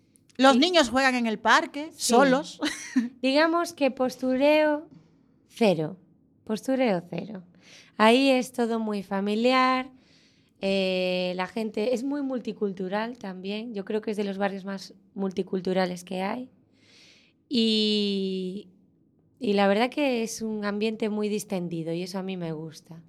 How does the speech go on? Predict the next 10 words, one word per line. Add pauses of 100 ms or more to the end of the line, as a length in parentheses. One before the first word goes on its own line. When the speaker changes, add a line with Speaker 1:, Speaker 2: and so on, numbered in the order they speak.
(340)
Speaker 2:
No
tener
que
crear
una
imagen, (340)
no
tener
que
proyectar,